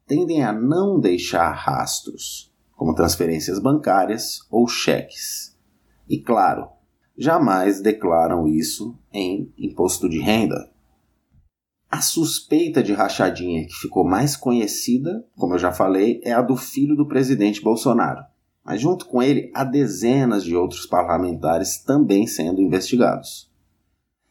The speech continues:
Eu diria que a exceção seria acharmos um político sequer que não faça esse tipo de esquema.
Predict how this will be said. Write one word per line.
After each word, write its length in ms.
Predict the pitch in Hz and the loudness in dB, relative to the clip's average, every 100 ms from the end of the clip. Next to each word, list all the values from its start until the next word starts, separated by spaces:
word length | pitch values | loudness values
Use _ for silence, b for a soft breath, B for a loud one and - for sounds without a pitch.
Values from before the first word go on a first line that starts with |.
| _ | _
Eu 120 | - | -2
diria 320 | 147 156 151 | 0 2 2
que 280 | 151 123 - - | 2 0 0 0
a 200 | 104 117 | 2 2
exceção 1120 | 165 - 151 120 - - 117 117 120 156 196 | 0 0 0 0 -2 -6 -4 -2 0 -2 -4
seria 480 | - - 104 107 104 | -10 0 2 4 2
acharmos 640 | 104 - 127 156 143 135 | 0 -2 -2 0 0 0
um 240 | 165 214 247 | 0 2 0
político 600 | 240 214 156 120 123 107 | 0 0 2 0 -2 -8
sequer 460 | - 143 135 120 135 | -4 -2 0 -2 0
que 80 | |
não 160 | 139 175 | 0 0
faça 520 | - - 156 160 - | -4 -4 -2 -4 -4
esse 200 | 87 90 | -4 -4
tipo 280 | 82 90 87 | -4 -2 0
de 100 | 82 | 0
esquema. 520 | 85 - 73 67 - | -2 -2 -2 -2 -8